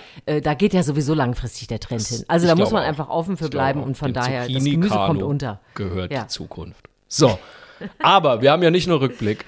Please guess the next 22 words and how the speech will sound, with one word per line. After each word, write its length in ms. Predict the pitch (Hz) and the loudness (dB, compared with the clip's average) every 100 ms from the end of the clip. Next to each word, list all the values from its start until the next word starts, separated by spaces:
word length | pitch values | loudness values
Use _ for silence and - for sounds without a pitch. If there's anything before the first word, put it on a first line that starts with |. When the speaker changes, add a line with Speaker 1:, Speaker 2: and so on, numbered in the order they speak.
| - | -6
Speaker 2:
wir 120 | - 123 | 0 2
haben 100 | - | 4
auch 360 | 120 123 - _ _ _ - | 4 4 -2 _ _ _ -2
Vorausblick, 760 | - 185 135 - 92 73 - - | 2 4 2 0 -8 -10 -12 -12
sag 220 | - 80 | -12 -10
ich 100 | - | -10
mal. 140 | 87 | -8
Wir 80 | 95 | -6
haben 140 | 92 | -4
neue 220 | 104 143 151 | -2 -2 -4
Geschichten 380 | - 135 - | -8 -8 -8
angekarrt 640 | 113 95 101 - 101 92 - | -8 -8 -10 -10 -8 -6 -6
und 160 | 107 | -4
wieder 300 | 123 170 160 | 0 4 6
wissen 220 | 165 165 151 | 6 2 0
wir 100 | 151 | 0
nicht, 320 | 220 - 113 | -4 -8 -4
was 280 | 127 - - | -4 -4 -4
der 200 | 123 113 | -4 -2
andere, 300 | 120 131 127 | -2 -2 -2
die 160 | 123 120 | -2 -2
andere 440 | 110 107 104 | -2 -2 -2